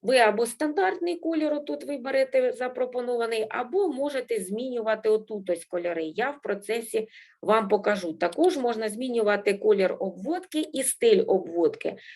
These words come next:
Розмір зараз воно не активне, тому що ми ще жоден об'єкт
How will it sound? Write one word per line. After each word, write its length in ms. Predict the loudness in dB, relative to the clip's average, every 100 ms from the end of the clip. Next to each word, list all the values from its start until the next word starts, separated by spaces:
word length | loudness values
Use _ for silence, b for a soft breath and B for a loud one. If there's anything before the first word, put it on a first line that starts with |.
| B
Розмір 480 | 4 6 6 4 2
зараз 400 | 4 6 4 2
воно 220 | -2 0
не 160 | 0 0
активне, 440 | 0 0 2 0
тому 260 | -2 -4 -4
що 200 | -4 -4
ми 220 | -2 -4
ще 260 | -4 -2 0
жоден 460 | 0 0 0 -2 -4
об'єкт 480 | -6 -4 -4 -4